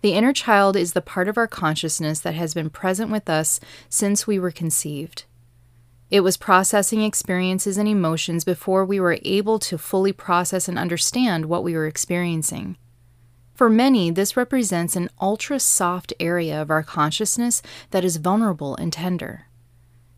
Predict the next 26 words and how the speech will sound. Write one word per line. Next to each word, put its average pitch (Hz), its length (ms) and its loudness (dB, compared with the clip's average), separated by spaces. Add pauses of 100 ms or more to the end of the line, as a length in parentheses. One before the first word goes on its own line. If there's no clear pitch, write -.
(100)
Though, 240 220 6
let's 262 340 2
not 330 160 2
mistake 202 400 2
these 233 180 -2
qualities 180 540 0
as 175 120 -2
being 170 340 -2
weak, 190 300 -2
because 196 460 -2
as 170 240 0
we 233 100 0
will 254 120 -2
see, 226 480 0 (320)
this 165 160 0
part 185 280 2
of 214 120 -2
us 262 240 0
can 180 260 -4
also 202 360 4
be 160 300 0
incredibly 180 800 0
resourceful 151 840 -4
and 151 240 -4
tenacious. - 800 -4 (840)
Unfortunately, 185 1000 -2